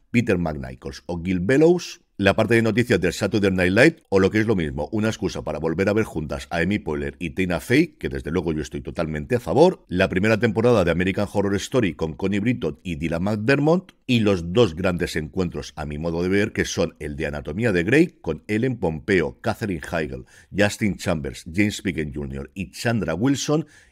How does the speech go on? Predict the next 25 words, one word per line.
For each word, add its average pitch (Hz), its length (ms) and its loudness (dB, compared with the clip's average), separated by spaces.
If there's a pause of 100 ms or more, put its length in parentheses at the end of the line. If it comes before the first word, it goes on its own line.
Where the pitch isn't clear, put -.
Y 101 140 -2
sobre 65 380 -6
todo, 95 400 0
ahora 76 180 -6
que - 80 -14
se - 140 -12
cumplen 71 320 -8
veinticinco 73 600 -6
años 67 300 -16 (220)
de 85 160 0
la 82 60 2
emisión 82 300 -2
de 73 60 -4
su 69 160 -12
primer 85 240 0
episodio, 110 640 0
Los 101 400 2
Soprano, 104 500 0
en 76 120 -8
el 69 60 -8
que 69 100 -10
nos 69 120 -12
falta 87 260 -6
muchísima 90 460 -4
gente, 85 440 -4